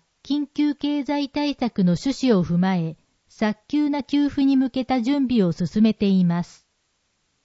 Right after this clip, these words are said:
受付及び給付開始時期など、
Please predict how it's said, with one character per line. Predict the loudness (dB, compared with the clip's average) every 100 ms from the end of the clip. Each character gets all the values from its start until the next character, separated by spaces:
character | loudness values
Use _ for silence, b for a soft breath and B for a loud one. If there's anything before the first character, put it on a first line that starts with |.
| -6
受 | -4 -2 -6
付 | -6 -4 -4 -4 _
及 | 0 0 0
び | -2
給 | -2 0 0
付 | -2 -4
開 | -4 -4
始 | -6 -6
時 | -4
期 | 0 0
な | 0
ど、 | -2 -4